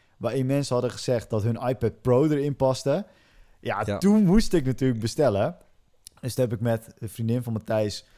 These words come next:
Speaker 1: heb ik gevraagd of ze foto's kon sturen van de kleuren van zijn jas. Eh, omdat die matchy-matchy moest zijn en zo. En toen heb ik, heb ik hem besteld voor jou. Toen kwam die binnen en toen dacht ik,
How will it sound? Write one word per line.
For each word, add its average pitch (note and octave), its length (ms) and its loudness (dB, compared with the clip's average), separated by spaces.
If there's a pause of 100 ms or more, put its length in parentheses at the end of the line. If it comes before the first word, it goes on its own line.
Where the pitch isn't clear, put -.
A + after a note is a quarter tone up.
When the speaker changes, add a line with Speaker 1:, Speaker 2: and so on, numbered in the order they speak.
(220)
Speaker 1:
heb A2 180 -4
ik A2+ 220 -6
gevraagd A2+ 460 -4
of G#2+ 60 -10
ze G#2 100 -4
foto's A2+ 340 -6
kon A2+ 140 -6
sturen G#2+ 260 -4
van G#2 100 -4
de G2+ 60 -6
kleuren A2 300 -2
van G#2 160 -8
zijn G2+ 120 -8
jas. G2+ 320 -6 (500)
Eh, G#2+ 460 -2 (240)
omdat A2+ 300 -4
die A2+ 100 -6
matchy-matchy A2+ 580 -2
moest A#2+ 200 -4
zijn A#2 200 -4
en A#2 60 -4
zo. A#2 260 -2 (480)
En C3+ 120 -2
toen D3+ 120 0
heb E3 240 2
ik, G#2+ 200 -8
heb C#3 180 0
ik E3+ 60 -10
hem D3 120 -2
besteld G3+ 400 -2
voor C3+ 100 -6
jou. A2+ 120 0
Toen - 80 -10
kwam E3 140 -4
die D3 120 0
binnen F#3+ 280 2
en B2+ 80 -6
toen B2+ 120 -4
dacht B2+ 160 -4
ik, - 280 -4